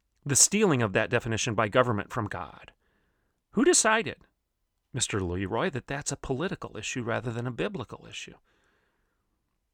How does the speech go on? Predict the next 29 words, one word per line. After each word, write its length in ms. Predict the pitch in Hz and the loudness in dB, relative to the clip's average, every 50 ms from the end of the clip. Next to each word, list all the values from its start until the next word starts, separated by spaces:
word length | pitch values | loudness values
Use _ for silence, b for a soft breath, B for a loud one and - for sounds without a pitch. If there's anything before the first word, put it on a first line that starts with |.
| _ _ _ _ _ _ _ _ _ _ _ | _ _ _ _ _ _ _ _ _ _ _
Who 140 | - 139 147 | 0 2 2
decided 400 | 156 156 - 175 165 160 170 139 | 4 4 6 6 6 6 4 2
that 120 | 170 160 | 0 -2
the 80 | - 165 | -2 -2
definition 540 | 131 131 160 165 - 175 170 165 - 185 180 | 0 2 0 2 2 0 0 0 0 0 0
of 80 | 175 | 0
a 60 | 190 180 | 0 0
male 420 | 160 165 196 240 277 254 160 131 | 2 2 2 0 0 0 -2 0
and 80 | 123 127 | 0 -2
a 40 | |
female 540 | - - 202 262 285 240 131 95 - - - _ _ _ _ - | -2 -4 -6 -6 -4 -4 -4 -6 -6 -12 -20 _ _ _ _ -4
is 140 | 135 123 - | -4 -4 -2
political? 680 | - - 165 156 190 240 269 262 - - - _ - _ _ _ _ _ _ _ _ _ _ - | 2 4 4 6 6 4 2 0 -6 -10 -18 _ -20 _ _ _ _ _ _ _ _ _ _ 0
So 140 | - - 151 | 6 6 6
when 140 | 143 147 | 8 8
I 180 | 143 147 147 131 b b b b b b b b _ _ _ _ _ _ _ _ | 6 4 4 0 b b b b b b b b _ _ _ _ _ _ _ _
fight 340 | _ - - 110 120 139 147 | _ 0 4 6 6 6 6
against 540 | 147 101 - 127 139 151 - - - - - _ _ _ _ _ _ _ _ _ _ _ _ _ - | 2 2 2 2 2 2 2 -2 -4 -4 -10 _ _ _ _ _ _ _ _ _ _ _ _ _ -2
the 100 | 123 131 | 0 0
indoctrination 720 | 123 117 120 113 127 131 - - 127 123 127 120 - - 117 | 2 6 6 6 6 6 4 0 0 2 2 0 0 0 0
of 80 | 95 | 0
our 100 | 117 101 | 0 0
children 380 | 101 - - 117 117 123 165 175 | 0 0 0 0 0 0 0 -2
in 140 | 135 107 98 | -2 -2 -2
drag 340 | 101 101 101 110 113 104 - | 0 2 2 2 2 -2 -6
queen 320 | - - 120 117 113 107 | -6 -4 -2 -2 -2 0
story 460 | 95 - - - 98 101 117 120 117 | 0 0 2 2 2 2 2 2 0
hours 420 | 123 147 156 - - 220 - - 98 | -2 -2 -2 -4 -4 -4 -4 -4 -4
and 140 | 95 90 | -6 -10